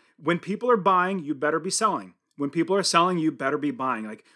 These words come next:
when there's blood in the streets, and metaphorically speaking, but when there's blood in the streets and everybody's panicking, that's when us as investors, that's when we are excited because we start making money. Now,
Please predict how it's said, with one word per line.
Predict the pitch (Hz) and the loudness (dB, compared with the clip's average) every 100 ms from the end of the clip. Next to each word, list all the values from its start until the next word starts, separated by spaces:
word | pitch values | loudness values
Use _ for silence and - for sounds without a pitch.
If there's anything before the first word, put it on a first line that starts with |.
| - | -10
when | 135 | -2
there's | 190 190 | 0 0
blood | 165 160 185 | 0 2 2
in | |
the | 180 | 0
streets, | - 175 170 - | -2 0 0 -2
and | 127 - 113 110 | -8 -12 -18 -8
metaphorically | 123 131 139 131 123 117 | -4 -4 -2 -2 -2 -8
speaking, | 131 120 139 135 - - | -8 -6 -6 -8 -10 0
but | 151 | 4
when | 170 | 4
there's | 214 | 4
blood | 180 190 | 4 4
in | 190 | 4
the | |
streets | 180 190 185 | 2 2 2
and | 170 | 0
everybody's | - 180 190 180 175 175 | -4 4 4 4 0 -2
panicking, | - 180 202 196 131 139 - _ _ - | -6 -8 -6 -6 -6 -8 -12 _ _ -4
that's | 156 180 | -4 0
when | 165 - | -2 -4
us | 135 151 151 | -4 -2 -2
as | - 131 127 | -4 -6 -8
investors, | 123 120 - 107 98 | -4 -6 -6 -12 -10
that's | 139 151 | -8 -4
when | 147 123 | -4 -4
we | 131 165 151 143 - _ _ | -4 -2 -2 -2 -8 _ _
are | 127 131 | -2 0
excited | 123 - - 131 151 123 117 | 0 -4 -6 -2 -2 -2 -6
because | 127 131 | -10 -10
we | 117 143 | -6 -4
start | - 131 123 | -2 -4 -4
making | 113 117 123 | -12 -12 -8
money. | 120 113 | -6 -6
Now, | 107 254 247 | -6 -8 -10